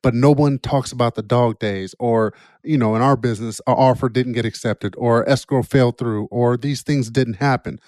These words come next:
But what we try to do is we highlight those items to let you know that, no, we're humans. We, we, we are just like you, and we have to get back up, remind ourselves that it's okay. There's another day,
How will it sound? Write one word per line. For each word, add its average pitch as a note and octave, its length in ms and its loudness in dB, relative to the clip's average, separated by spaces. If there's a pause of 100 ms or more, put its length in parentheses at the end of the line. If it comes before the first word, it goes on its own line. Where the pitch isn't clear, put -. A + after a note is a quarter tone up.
(340)
But C#3+ 120 6
what C#3 220 4
we D#3 160 4
try D3+ 220 2
to C3 80 2
do B2+ 220 4
is A2+ 140 2
we B2+ 100 0
highlight C#3+ 560 0
those G#2+ 180 0
items G#2+ 400 -4 (300)
to - 100 -2
let C3+ 260 -2
you D3 60 -2
know C#3 160 4
that, A#2 200 2
no, E3 160 4
we're D#3+ 240 6
humans. C3+ 600 -2 (400)
We, D3 140 6
we, D3+ 280 0
we D3 240 0
are D#3+ 120 4
just C3+ 320 0
like C#3+ 240 0
you, D#3+ 340 6 (300)
and C#3+ 420 4 (140)
we D#3+ 140 4
have D3 280 0
to C#3+ 80 -4
get C#3 280 -2
back C#3+ 300 0
up, D3+ 240 2 (200)
remind C#3 540 2
ourselves A#2 600 0 (320)
that B2+ 260 0
it's C3 180 -4
okay. C3+ 500 2 (100)
There's B2 180 2
another A#2+ 300 2
day, C#3 360 2